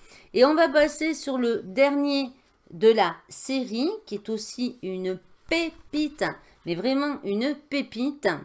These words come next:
Je vous le montre tout de suite. Voilà, c'est Brother, A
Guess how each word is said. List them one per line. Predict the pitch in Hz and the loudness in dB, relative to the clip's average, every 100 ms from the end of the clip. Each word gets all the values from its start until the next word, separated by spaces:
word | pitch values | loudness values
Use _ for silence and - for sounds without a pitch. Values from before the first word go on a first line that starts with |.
| _ - _ - - _ - - - - - - - | _ -20 _ -20 -20 _ -20 -20 -20 -20 -20 -20 -16
Je | 156 254 | -4 -2
vous | 269 | 0
le | 277 | 0
montre | 262 226 214 - - | 0 -2 -6 -12 -6
tout | 330 | -6
de | 339 | -6
suite. | - 247 294 349 415 - _ _ _ _ _ _ _ _ - - _ _ _ - - _ _ _ _ - | -6 -6 -4 -4 -4 -8 _ _ _ _ _ _ _ _ -20 -20 _ _ _ -20 -20 _ _ _ _ -12
Voilà, | 156 208 180 185 240 | 2 4 4 2 -4
c'est | - - 247 220 | -10 -2 -2 -2
Brother, | 147 160 214 302 247 247 196 190 _ - | -8 -6 0 0 0 0 0 -4 _ -2
A | 214 | 0